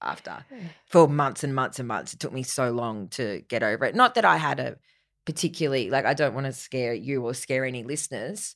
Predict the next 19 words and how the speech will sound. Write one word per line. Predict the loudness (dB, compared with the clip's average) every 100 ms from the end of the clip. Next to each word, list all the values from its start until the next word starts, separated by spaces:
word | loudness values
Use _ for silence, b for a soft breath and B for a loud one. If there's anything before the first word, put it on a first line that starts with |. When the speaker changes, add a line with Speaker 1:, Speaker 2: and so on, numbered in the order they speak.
| 6
Speaker 1:
It's | 6
just | 6 4
indescribable. | 2 2 4 6 6 2 2
I | 4 4
just | 2 2
can't | 2 2
describe | -4 0 0 -2
what, | -6 _ _
what | -2 0
it | 0
was | -2 0
like. | 2 2 -2 _ 4
And | 6 6 4
I, | 6 6 6 2
everyone | 2 2 -2 -4
ended | -2 0 2
up | 2
fine, | 4 4 4
but | 0